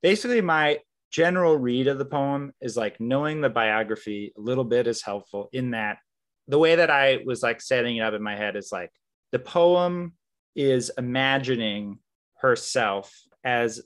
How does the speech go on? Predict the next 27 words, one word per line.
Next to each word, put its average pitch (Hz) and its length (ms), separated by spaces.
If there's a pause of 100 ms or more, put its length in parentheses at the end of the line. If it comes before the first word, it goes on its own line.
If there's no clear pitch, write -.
(140)
like, 107 360 (560)
an 113 140
infant 143 560
or 107 160
a 98 80
very 117 320
young 107 560 (460)
child 98 680 (280)
just 139 560
entering 113 880 (340)
perhaps 123 520
Germany 104 640
or, 110 140
like, 104 300
the 110 80
new 131 220
country 104 840 (340)
to 120 140
which, 113 580 (300)
um, 113 280
her 113 140
parents 117 540
have 101 420
come 110 360
to 76 440 (120)
from 92 540 (600)
Afghanistan. - 680